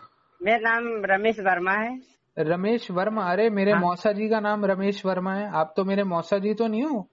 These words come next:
Speaker 2: उनकी डेथ हो गई, कहीं उनका पुनर्जन्म हो गया हो।
Speaker 1: <laughs> अरे नहीं सर।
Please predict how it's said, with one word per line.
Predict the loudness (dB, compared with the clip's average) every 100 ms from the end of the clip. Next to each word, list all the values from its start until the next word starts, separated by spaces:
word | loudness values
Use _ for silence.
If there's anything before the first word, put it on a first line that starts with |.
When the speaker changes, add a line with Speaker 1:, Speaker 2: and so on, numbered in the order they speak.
| -4
Speaker 2:
उनकी | 0 0
डेथ | 0 -2 0
हो | 2
गई, | 2 2
कहीं | 2 2
उनका | 2 0
पुनर्जन्म | 0 0 2 0 -2 -2
हो | -2 -2
गया | -2 -2
हो। | -4 _ _ _ _ -14
Speaker 1:
<laughs> | -4
अरे | 0 2 2 2
नहीं | 2 2 2 0
सर। | 0 0